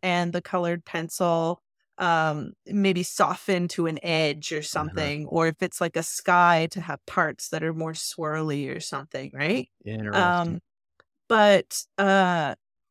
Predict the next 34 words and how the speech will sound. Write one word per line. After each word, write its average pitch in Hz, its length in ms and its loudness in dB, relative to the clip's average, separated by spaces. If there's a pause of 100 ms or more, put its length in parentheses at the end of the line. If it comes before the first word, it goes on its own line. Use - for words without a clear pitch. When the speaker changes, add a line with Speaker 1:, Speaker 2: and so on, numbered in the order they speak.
(120)
Speaker 1:
I 208 180 6
also 226 360 2
use, 208 440 -2
like, 180 220 2
the 170 500 2
Inktense 196 640 -4
from 170 200 -4
Derwent. 175 560 0
Those 175 260 2
ones, 175 560 -2
if 190 200 -2
I, 185 380 2
if 196 160 -4
I 185 80 2
think 233 240 -6
I'm 233 100 -4
gonna 220 160 0
go 190 140 4
over 170 200 4
top 165 480 -4
of 214 140 -4
it 233 200 0
with 180 160 -2
another 156 640 0
layer, 233 500 -2 (260)
I'll 185 140 4
use 196 280 0
those 185 240 6
because 170 320 -6
once 175 180 -6
they 147 160 -2
dry, 156 560 2
they're 156 140 -2
done. 156 380 -4